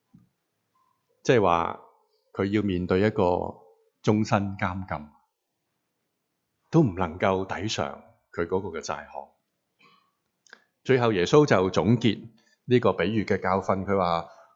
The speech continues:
「我哋若果唔從心去饒恕我哋嘅弟兄，我哋嘅天父，我哋嘅神，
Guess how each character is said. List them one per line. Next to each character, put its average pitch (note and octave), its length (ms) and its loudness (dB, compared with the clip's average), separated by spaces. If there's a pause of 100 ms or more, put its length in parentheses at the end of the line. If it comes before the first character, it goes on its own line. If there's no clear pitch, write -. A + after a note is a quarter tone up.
(320)
「我 B2+ 140 0
哋 B2 160 2
若 A2+ 120 4
果 E3 140 2
唔 F2 520 -4
從 F#2 320 2
心 F#3+ 360 4
去 C#3 100 0
饒 F#2 340 0
恕 G#2 400 0
我 F#2+ 100 -4
哋 F#2 60 -2
嘅 F#2 100 -2
弟 E2+ 240 -6
兄， A#2+ 300 -4 (640)
我 F#2+ 140 -2
哋 F2+ 140 -4
嘅 F2+ 60 -4
天 A2+ 240 -2
父， E2+ 180 -2
我 E2 180 -4
哋 E2+ 140 -8
嘅 D#2+ 60 -8
神， C#2+ 280 -10